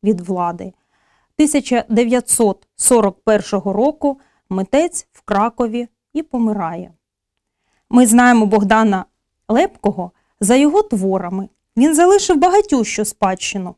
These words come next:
Уявіть собі, лише один перелік його творів займає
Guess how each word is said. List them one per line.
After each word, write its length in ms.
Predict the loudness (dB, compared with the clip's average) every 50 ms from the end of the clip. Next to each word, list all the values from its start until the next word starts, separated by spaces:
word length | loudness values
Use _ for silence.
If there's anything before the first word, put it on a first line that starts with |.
| _ _ _ _ -4
Уявіть 440 | 0 2 4 4 4 4 2 0 0
собі, 460 | -2 -4 -2 -2 0 -2 -2 -4 -6 _ _ _ _ _ _ _ -4
лише 320 | -2 -2 -2 0 0 0
один 280 | 0 0 0 0 -2 -2
перелік 640 | 0 0 2 2 4 4 2 2 0 -2 -4 -4 -6
його 220 | -6 -4 -4 -8
творів 540 | -6 -6 -6 -2 0 0 0 0 -2 -4 -6 _ _ _ _ _ -6
займає 680 | -4 0 0 2 2 4 4 4 2 2 2 0 -2